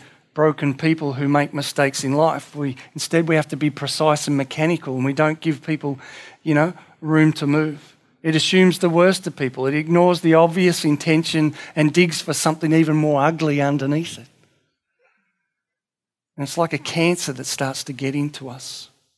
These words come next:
It nourishes an attitude of dissatisfaction with life, especially for those who choose to carry it around like a badge of honour that reads,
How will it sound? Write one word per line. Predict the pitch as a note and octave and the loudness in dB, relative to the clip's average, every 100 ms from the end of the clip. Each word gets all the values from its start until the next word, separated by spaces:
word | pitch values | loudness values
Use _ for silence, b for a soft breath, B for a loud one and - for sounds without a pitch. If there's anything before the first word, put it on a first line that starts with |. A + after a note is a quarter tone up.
| _ _ _ | _ _ _
It | - D#3 | -8 -2
nourishes | E3 E3 F3+ F3 F3+ | 2 4 4 2 0
an | E3+ | 4
attitude | D#3+ D#3+ D#3 - D#3+ | 4 4 0 -2 0
of | C3 | 0
dissatisfaction | E3+ D#3+ - D#3+ D3+ - D#3+ D#3+ E3+ D#3 | -2 -2 2 2 2 0 -2 -2 -2 -2
with | D3 C3+ | -2 2
life, | D3+ E3 C3+ - B B B | 2 4 2 -6 B B B
especially | D3+ - F#3+ F3+ F#3+ | -6 0 0 2 0
for | F3 | 2
those | E3 E3 D#3+ | 4 4 4
who | D#3 | -4
choose | C#3+ - F3 E3+ | -4 -2 -2 -2
to | - | -8
carry | - E3 E3 | 2 4 4
it | D3 | 4
around | D3 D3+ D#3 | 4 4 4
like | D3+ | 2
a | C#3+ | 0
badge | C3 D3 C3 | 0 0 0
of | C3+ | 0
honour | D3 D3 C3+ | 2 2 0
that | C#3 | -2
reads, | D#3 D3+ C#3+ B2+ | 0 0 0 -4